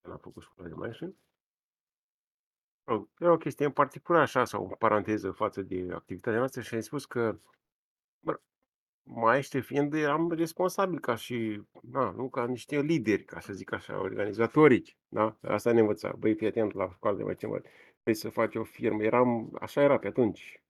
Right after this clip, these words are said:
Eram, maestrii erau niște sub-, after, uh, liceu, da?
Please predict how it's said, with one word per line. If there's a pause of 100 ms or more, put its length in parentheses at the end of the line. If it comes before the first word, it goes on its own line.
Eram,
maestrii
erau
niște
sub-, (1500)
after,
uh, (1200)
liceu,
da?